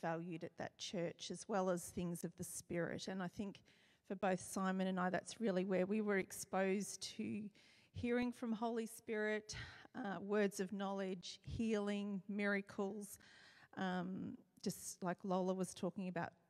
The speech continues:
um, earlier, feeling the touch of the Holy Spirit. And during our five years at this church, uh, in New Zealand, uh, we really experienced incredible moves of God, uh,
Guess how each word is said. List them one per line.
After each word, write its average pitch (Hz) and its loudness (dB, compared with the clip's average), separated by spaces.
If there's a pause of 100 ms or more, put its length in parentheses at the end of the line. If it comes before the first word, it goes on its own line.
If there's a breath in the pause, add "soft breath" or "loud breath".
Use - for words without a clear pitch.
(120)
um, 180 -2
earlier, 226 4
feeling 190 0
the 175 0
touch - -6
of 185 -2
the 190 0
Holy 180 0
Spirit. - -4 (640 loud breath)
And 214 2
during 254 6
our 214 6
five 208 2
years 208 0
at 214 2
this 190 -2
church, - 0 (120)
uh, - -4 (120)
in 208 2
New 208 2
Zealand, 202 0 (220)
uh, 185 -2
we 208 2
really 202 2 (180)
experienced - -4
incredible 196 0
moves 196 0
of - -6 (120)
God, 190 2 (640 loud breath)
uh, 196 -2